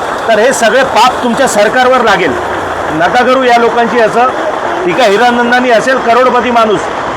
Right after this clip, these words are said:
पण हे लोक त्याच्यापेक्षा मोठे करोडपती आहेत. या लोकांच्या मताच्या जीवावर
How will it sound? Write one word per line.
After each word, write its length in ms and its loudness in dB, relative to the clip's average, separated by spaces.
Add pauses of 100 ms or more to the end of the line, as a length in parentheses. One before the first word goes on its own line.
(160)
पण 100 0
हे 220 2
लोक 200 0 (540)
त्याच्यापेक्षा 580 0
मोठे 260 2
करोडपती 540 0
आहेत. 140 2 (800)
या 140 2
लोकांच्या 520 2
मताच्या 480 0
जीवावर 560 2